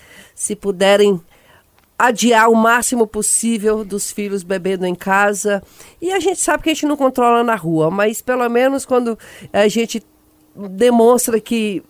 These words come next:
conversar e falar de toda essa situação é muito importante, não é isso, professora? E eu queria te agradecer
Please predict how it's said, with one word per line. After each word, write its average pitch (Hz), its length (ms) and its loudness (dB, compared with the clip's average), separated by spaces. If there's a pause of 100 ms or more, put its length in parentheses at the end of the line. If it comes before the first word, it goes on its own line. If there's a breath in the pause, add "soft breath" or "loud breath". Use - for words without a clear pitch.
(220)
conversar 269 760 2
e 233 80 -6
falar 220 420 2
de 208 160 -10
toda 240 280 -2
essa 220 140 -12
situação 190 600 -4 (280 loud breath)
é 233 120 2
muito 254 240 2
importante, 175 680 -2
não 175 60 -2
é 202 60 0
isso, 240 220 -4
professora? 185 520 -6 (220 loud breath)
E 226 80 -2
eu 262 100 6
queria 262 300 0
te - 160 -2
agradecer 254 1000 2